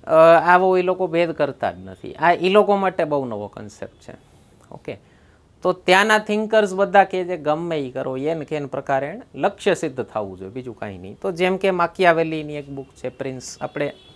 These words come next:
આપણે જેમ ચાણક્યની અર્થશાસ્ત્ર ફેમસ છે ભારતમાં, એવી રીતે યુરોપમાં માકિયાવેલીની પ્રિન્સ બહુ ફેમસ છે.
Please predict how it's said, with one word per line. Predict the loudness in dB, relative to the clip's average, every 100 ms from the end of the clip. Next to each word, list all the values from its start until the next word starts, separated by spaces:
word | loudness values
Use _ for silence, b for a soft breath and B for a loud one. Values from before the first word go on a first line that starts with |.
| B B B B
આપણે | -10 -4
જેમ | -2 0
ચાણક્યની | 4 4 2 -2 -2 0
અર્થશાસ્ત્ર | -2 -2 -2 -2 -2 -4
ફેમસ | -2 -4 -6 -10 -8
છે | -2
ભારતમાં, | 0 0 -4 -10 -10
એવી | -8
રીતે | -8 -4
યુરોપમાં | 0 4 4 2 -2 -2
માકિયાવેલીની | -2 2 4 6 4 -2 -6
પ્રિન્સ | -6 -6 -8
બહુ | -10
ફેમસ | -10 -12 -12 -14 -14
છે. | -14